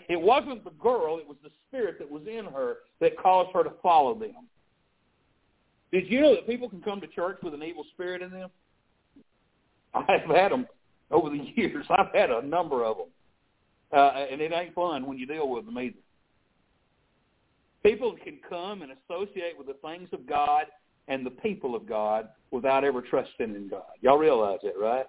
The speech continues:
Y-, anybody can walk in these doors and sit down. Part, Second Corinthians eleven fourteen, the Bible says, "And no marvel, for Satan himself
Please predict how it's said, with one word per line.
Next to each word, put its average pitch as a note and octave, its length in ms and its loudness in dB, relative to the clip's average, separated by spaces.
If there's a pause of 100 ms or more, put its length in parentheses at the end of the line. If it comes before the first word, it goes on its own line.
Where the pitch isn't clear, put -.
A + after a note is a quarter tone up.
Y-, C3 300 -2
anybody C#3+ 400 4
can B2 160 -4
walk B2 220 2
in B2+ 80 -2
these A#2 120 -4
doors B2+ 320 0
and G#2+ 160 -16
sit - 200 -2
down. G#2 260 -6 (1300)
Part, F3+ 260 6
Second A#3+ 280 0
Corinthians G#3 380 -8
eleven E3+ 320 -8
fourteen, F#3 360 -12
the D#3 40 -8
Bible D#3 300 -8
says, E3 160 -12
"And D3 100 -14
no D3+ 140 -12
marvel, D3 420 -10
for C3 80 -20 (100)
Satan D#3+ 260 -4
himself C#3 420 0